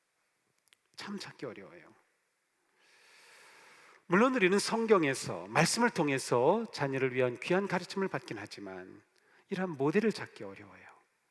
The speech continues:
오히려 엮이는 가정이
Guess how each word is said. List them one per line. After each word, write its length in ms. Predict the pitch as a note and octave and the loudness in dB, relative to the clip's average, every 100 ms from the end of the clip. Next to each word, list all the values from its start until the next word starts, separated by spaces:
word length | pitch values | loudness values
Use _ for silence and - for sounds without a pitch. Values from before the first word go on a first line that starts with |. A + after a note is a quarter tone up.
| _ _ _ _ _ _ | _ _ _ _ _ _
오히려 440 | C3+ A#2+ C3+ C#3+ - - - - B2+ | -6 -4 -4 -6 -8 -20 -20 -6 -2
엮이는 540 | C3+ - F#3 F3 F3+ | -2 -2 0 0 0
가정이 540 | C#3+ C#3+ D3 C#3 C3 | -4 -4 -4 -6 -12